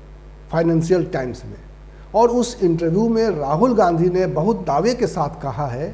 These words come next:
कि ये सरकार जरा सी गड़बड़ी पर गिर सकती है। अभी जो सरकार है, आ,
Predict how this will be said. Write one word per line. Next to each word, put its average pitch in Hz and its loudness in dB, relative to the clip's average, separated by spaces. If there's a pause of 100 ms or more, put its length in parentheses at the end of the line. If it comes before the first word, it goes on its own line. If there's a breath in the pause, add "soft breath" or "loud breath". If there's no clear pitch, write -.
(600)
कि 165 -2
ये 170 6
सरकार 165 -2 (280)
जरा 175 0
सी 180 -4
गड़बड़ी 151 -4
पर 156 -4
गिर 127 -6
सकती 135 -10
है। 113 -12 (540)
अभी 202 2
जो 180 2
सरकार 147 -4
है, 165 -4 (460 loud breath)
आ, 139 0